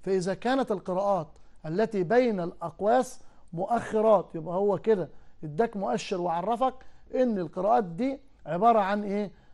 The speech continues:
عبارة عن مؤخرات، يبقى اللي هيجي بعدها متوسطات. خلي بالك ده في الوضع الاول. طب في الوضع الثاني بدأ هنا بمؤخرة، المؤخرة دي اللي هي تلاتة وواحد من مية اهي زي ما هي ظاهرة امام حضراتكم كده.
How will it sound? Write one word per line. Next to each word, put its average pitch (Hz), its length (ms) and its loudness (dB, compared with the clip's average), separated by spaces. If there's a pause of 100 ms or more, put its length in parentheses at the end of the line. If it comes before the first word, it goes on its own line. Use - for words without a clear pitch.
عبارة 226 420 8
عن 202 560 0
مؤخرات، 196 680 2 (400)
يبقى 214 220 2
اللي 196 120 2
هيجي 240 280 2
بعدها 202 500 2 (360)
متوسطات. 226 840 2
خلي 180 240 -2
بالك 262 320 4 (360)
ده 226 140 2
في 208 80 -6
الوضع 214 320 4
الاول. 226 440 4 (360)
طب 196 220 2
في 208 120 -2
الوضع 233 320 6
الثاني 226 420 4
بدأ 247 380 2
هنا 254 120 2
بمؤخرة، 220 800 2 (320)
المؤخرة 180 380 2
دي 220 140 4
اللي 220 200 4
هي 220 60 4
تلاتة 233 460 0 (300)
وواحد 202 360 2
من 214 180 2
مية 226 300 6
اهي 269 240 2 (280)
زي 185 140 -2
ما 214 100 2
هي 240 120 6
ظاهرة 214 340 4
امام 220 220 0
حضراتكم 220 440 -2
كده. 277 300 2